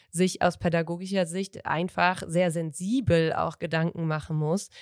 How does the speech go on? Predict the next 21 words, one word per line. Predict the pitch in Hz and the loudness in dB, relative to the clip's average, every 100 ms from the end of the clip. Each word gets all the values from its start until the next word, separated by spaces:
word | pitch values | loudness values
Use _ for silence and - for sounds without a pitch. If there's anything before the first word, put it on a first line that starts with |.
| - - | -20 -2
inwiefern | 185 175 185 190 175 175 | 0 0 0 2 2 0
funktioniert | 175 170 - 165 196 277 269 - | -8 -8 -2 0 4 4 2 -2
das | 156 151 | -2 -2
denn | - 156 151 | -4 -4 -2
überhaupt | - 160 156 151 151 147 - | -4 -4 -2 0 -2 -2 -4
und | 170 165 | -4 -2
inwiefern | 180 175 165 170 185 170 | -4 -2 -4 -2 0 2
ist | 180 - - - - - - | 0 -6 -14 -20 -20 -18 4
dann | 196 190 | 4 6
auch | 175 | 2
jedes | 175 196 196 | 2 -2 -2
Fach | - 190 | 4 4
irgendwie | - 196 202 | 4 -4 -4
so | 175 180 | -6 -4
dafür | 180 - 185 | -6 -4 -4
geeignet. | 165 - 180 220 247 - 147 160 - | -4 2 6 6 2 -2 -2 -2 -4
Also | 170 175 | -4 -4
es | - | -2
gibt | 202 - | -4 -2
beispielsweise, | - 180 196 180 170 180 170 175 170 | 0 2 0 -6 -2 -4 -2 -4 -4
ähm, | - 160 156 160 | -4 -4 -4 -6